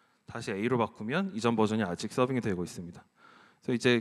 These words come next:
그 버전에 대한 참조도 들고 있기 때문에 이런 부분이 동적으로 처리가 될 수 있는 거죠. 문제 없으면, 예, 에이비를 없애고 새 버전으로 배포를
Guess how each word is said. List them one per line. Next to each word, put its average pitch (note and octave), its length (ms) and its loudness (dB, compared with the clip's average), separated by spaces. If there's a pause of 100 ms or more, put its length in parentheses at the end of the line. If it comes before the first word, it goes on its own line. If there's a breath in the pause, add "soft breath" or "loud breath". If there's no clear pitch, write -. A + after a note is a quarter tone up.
그 - 100 -6
버전에 F3+ 380 4
대한 E3 140 0
참조도 G#3 320 0
들고 B2+ 240 4
있기 A#2+ 140 -4
때문에 A2+ 300 4
이런 A#2+ 220 2
부분이 A2+ 220 -2
동적으로 A#2 480 8
처리가 D#3+ 280 4
될 G#2+ 140 -4
수 - 140 -10
있는 F#2 180 -8
거죠. F2+ 200 -12 (3500 loud breath)
문제 A#2+ 220 0
없으면, C#3 500 2 (1600 soft breath)
예, F#2+ 360 -6
에이비를 A2 320 2
없애고 G#2 480 -2 (240)
새 - 140 -6
버전으로 C3 440 -2 (800)
배포를 G#2+ 400 -10